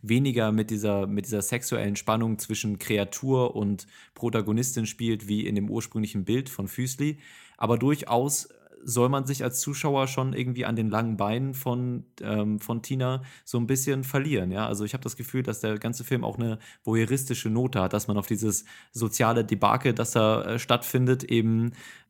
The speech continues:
ja, also dass man das selbst, wo wir auch bei Money Monster schon waren,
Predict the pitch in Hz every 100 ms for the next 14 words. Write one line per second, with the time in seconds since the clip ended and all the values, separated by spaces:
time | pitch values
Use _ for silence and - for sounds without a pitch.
0 | - 120 120 101 107 120 113 110 107 117
1 | 127 110 107 107 104 104 101 123 117 117
2 | 117 - 113 110 113 123